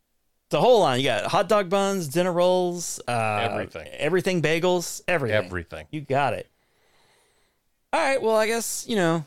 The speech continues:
Speaker 1: that, that, that was a fun,
Speaker 2: Yeah.
Speaker 1: that was a fun little topic to pull out there and just talk about it. I, I feel like, um, you, now you definitely, you definitely told me about some things that are halted, you know, for sure that I hadn't heard, but it makes sense.
Speaker 2: Yeah.
Speaker 1: It just makes sense. Like any,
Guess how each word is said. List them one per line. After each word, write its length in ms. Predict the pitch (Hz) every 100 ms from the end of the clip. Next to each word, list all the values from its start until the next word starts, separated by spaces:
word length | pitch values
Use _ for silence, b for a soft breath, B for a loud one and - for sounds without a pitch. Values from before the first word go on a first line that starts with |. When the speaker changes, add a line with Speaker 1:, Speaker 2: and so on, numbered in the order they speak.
| _
Speaker 1:
that, 260 | 135 135 - _
that, 240 | 143 135 131
that 120 | 143
was 140 | 139
a 80 | 123
fun, 480 | - - 139 135 131
Speaker 2:
Yeah. 200 | 135 101
Speaker 1:
that 80 | 85
was 100 | 175
a 60 |
fun 220 | - 190
little 140 | 185 190
topic 380 | 202 202 160 123
to 80 |
pull 260 | 120 - 117
out 160 | 107 104
there 140 | 107
and 100 | 104
just 180 | 107 104
talk 200 | 113 107
about 240 | 107 107
it. 200 | 120 135 _ _ _ _ _
I, 280 | - 117 117
I 120 | 131
feel 260 | 123 - 175
like, 360 | 175 160 - _ _ _ _ _ _ _
um, 600 | 117 117 117 113 110 104 - -
you, 160 | 185 -
now 140 | 156
you 180 | 147 170
definitely, 540 | 151 151 185 170 113
you 140 | 123 139
definitely 760 | 208 381 254 202 170 143 95 _ -
told 240 | - 175
me 120 | 156
about 220 | 139 127
some 140 | - 123
things 340 | 135 127 120
that 120 | 120 110
are 220 | 104 101
halted, 500 | - 131 117 127 95 _ _ _ _ _ _ _ -
you 100 | 107
know, 140 | 98
for 220 | - -
sure 320 | 113 - 113 104
that 140 | 101
I 100 | 110
hadn't 380 | 110 123 123 98
heard, 380 | - 95 95 90
but 120 | 95
it 120 | 98
makes 240 | 143 131 -
sense. 520 | - 95 87 - 110
Speaker 2:
Yeah. 260 | 107 90
Speaker 1:
It 140 | 104 92
just 200 | 117 -
makes 200 | 87 _
sense. 320 | 87 85 -
Like 140 | 98 -
any, 260 | 151 151